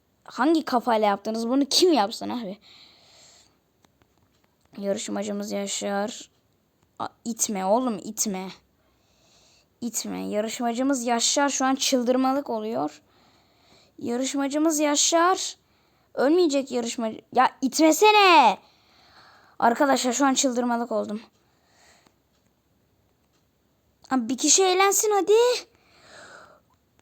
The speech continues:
O ben olmayacağım. Yes! Arkadaşlar ben olmadım valla. Dedem Ela hak kazandı. Dedem Ela. Dedem Ela'nın gücü adına.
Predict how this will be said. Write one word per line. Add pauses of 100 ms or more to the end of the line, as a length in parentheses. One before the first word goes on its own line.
(960)
O
ben
olmayacağım. (200)
Yes! (180)
Arkadaşlar
ben
olmadım
valla. (280)
Dedem
Ela
hak
kazandı.
Dedem
Ela. (320)
Dedem
Ela'nın
gücü
adına.